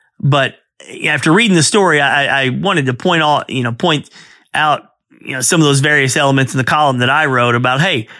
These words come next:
our country, do-, our country's in business with a lot of people, a lot of folks that we've had major, major issues with before.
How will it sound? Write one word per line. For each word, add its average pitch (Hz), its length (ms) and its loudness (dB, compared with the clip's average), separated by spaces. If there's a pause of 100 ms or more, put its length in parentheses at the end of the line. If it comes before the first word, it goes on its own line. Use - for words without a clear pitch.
(140)
our - 120 -2
country, 311 400 0
do-, 214 100 0
our 226 260 0
country's 277 420 2
in 254 160 2
business 233 480 0
with 208 180 2
a 202 40 2
lot 214 280 2
of 202 240 -2 (300)
people, 165 340 2
a 151 40 2
lot 214 200 2
of - 80 -4
folks 196 340 0
that 160 80 -2
we've 190 200 2
had 160 200 0
major, 220 440 0
major 226 340 0
issues 196 500 0
with 175 240 0
before. 151 540 0